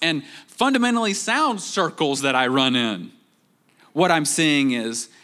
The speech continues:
the doctrine of repentance is missing." Do you know what that means? Is he was seeing a cheap grace being peddled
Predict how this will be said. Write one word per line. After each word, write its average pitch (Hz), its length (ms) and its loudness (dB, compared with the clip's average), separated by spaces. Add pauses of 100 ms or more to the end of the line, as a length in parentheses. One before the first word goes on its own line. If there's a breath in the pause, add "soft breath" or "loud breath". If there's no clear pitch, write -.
(140 loud breath)
the 139 80 -4
doctrine 139 400 0
of 120 100 -4
repentance 113 680 -6 (140)
is 113 360 -4
missing." 113 400 -4
Do 98 80 -6
you 175 40 0
know 220 80 0
what 220 80 -2
that 208 100 -2
means? 214 240 -2 (320 loud breath)
Is 139 220 -4
he 226 100 -6
was 208 180 0
seeing 185 520 -2
a 127 100 0
cheap - 640 -6
grace 143 460 -2
being 120 360 -4
peddled 123 460 -2